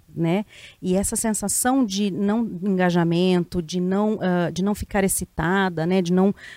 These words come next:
não perceber a resposta sexual, acaba sendo um dos sintomas mais importantes.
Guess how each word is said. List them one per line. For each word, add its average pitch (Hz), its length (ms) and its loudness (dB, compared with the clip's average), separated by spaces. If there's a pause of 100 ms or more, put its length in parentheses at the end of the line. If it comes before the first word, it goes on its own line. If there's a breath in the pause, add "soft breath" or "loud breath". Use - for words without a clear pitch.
não 196 180 2
perceber 220 840 2
a 180 60 0
resposta 196 880 0
sexual, 180 680 -4 (380 loud breath)
acaba 190 480 0
sendo 190 260 0
um 190 140 0
dos 180 100 -6
sintomas 180 480 0
mais 196 480 0
importantes. - 720 -4